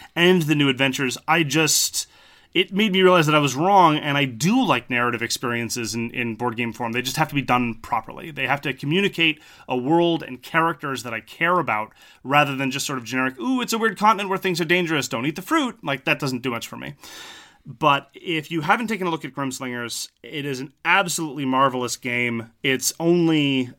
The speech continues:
uh, a small box game that can be played solo or cooperative or a one v one competitive or even multiplayer. It's gone through a number of rules revisions because getting the rules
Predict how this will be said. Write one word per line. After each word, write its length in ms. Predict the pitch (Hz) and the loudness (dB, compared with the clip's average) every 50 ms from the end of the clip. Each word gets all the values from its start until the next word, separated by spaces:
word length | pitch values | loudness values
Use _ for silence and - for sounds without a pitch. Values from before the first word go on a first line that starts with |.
| _ | _
uh, 200 | 139 131 127 123 - | -4 -2 -2 -2 -4
a 80 | - - | -2 0
small 400 | - - 151 151 147 156 165 160 | 0 2 4 4 4 6 4 4
box 460 | 131 135 135 131 127 123 - - - | 4 4 4 4 2 0 -2 -6 -4
game 320 | - 135 127 127 127 123 | 0 0 2 2 2 0
that 120 | 117 - - | -2 -4 -6
can 120 | 131 127 | -6 -6
be 80 | 120 120 | -6 -6
played 320 | - - 123 123 117 110 | -8 -6 -6 -6 -4 -2
solo 600 | - - - - 180 175 170 170 165 160 156 156 | 0 0 4 4 6 6 6 6 6 6 4 4
or 300 | 143 - 156 139 131 117 | 2 -2 -4 -4 -4 -4
cooperative 800 | - - - 139 147 160 165 - 170 156 143 143 143 139 127 127 | -4 -8 -4 0 4 4 4 4 4 2 4 4 2 2 0 -6
or 480 | - 156 143 135 135 135 127 123 120 175 | -8 -6 -4 -2 0 2 2 2 2 2
a 80 | 160 | 2
one 280 | 143 143 165 175 160 143 | 4 6 6 6 4 4
v 80 | 147 | 2
one 300 | 135 131 139 143 143 139 | 2 4 4 4 4 4
competitive 840 | 131 - 123 113 - 170 180 170 160 156 165 160 156 156 147 135 143 - | 0 -4 -10 -8 0 0 2 2 4 4 6 6 6 4 2 0 -6 -10
or 240 | - 156 151 151 151 | -4 0 2 2 2
even 240 | 147 143 135 131 127 | 2 2 0 0 0
multiplayer. 720 | 147 160 160 131 143 135 - - 147 143 139 135 131 123 - - - - - - _ _ | 0 0 -2 -2 -6 -10 -6 -4 -4 -2 0 -2 -2 -4 -6 -12 -20 -20 -20 -20 _ _
It's 160 | - 127 - - | -10 -10 -4 0
gone 120 | 185 180 | 0 0
through 120 | 147 175 | 2 2
a 20 | 190 | 2
number 200 | 220 220 208 202 | 2 6 6 4
of 100 | 175 160 | 6 6
rules 220 | 185 190 185 151 | 6 6 6 4
revisions 420 | 170 160 160 160 139 151 156 143 131 | 2 2 2 0 0 0 -2 -2 -2
because 480 | - 127 131 147 143 135 123 - - - - | -6 -6 -2 -2 -2 0 -2 -4 -8 -12 -8
getting 300 | 143 170 170 170 170 170 | -2 -2 0 2 2 2
the 80 | 165 156 | 0 0
rules 540 | 147 156 160 160 160 156 143 131 - - | 0 0 0 0 0 -2 -2 -4 -8 -12